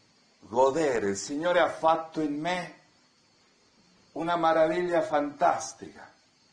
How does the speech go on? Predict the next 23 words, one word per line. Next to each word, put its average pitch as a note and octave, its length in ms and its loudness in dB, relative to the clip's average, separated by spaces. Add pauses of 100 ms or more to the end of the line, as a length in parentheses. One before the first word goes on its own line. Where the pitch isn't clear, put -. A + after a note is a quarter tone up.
(1400)
Diceva A2 440 -6
il G#2 60 -2
nostro G#2 440 -6
fondatore G2+ 800 -8 (880)
che A2 200 -8
Dio F#2 320 -8
ci - 200 -18
chiama D#2 500 -8 (960)
alla B2+ 340 -8
vita. G2+ 440 -10 (1500)
Ma C#3+ 140 0
per G3+ 200 2
noi D#3 320 2 (640)
alla D3+ 240 2
vita, G#2+ 300 -4
il F2+ 80 -8
giorno G#2+ 240 -2
del F#2+ 100 -6
nostro, F#2+ 400 -6
alla F2+ 200 -4
nostra F#2 360 -10
nascita, G#2+ 480 -6
no. - 400 -14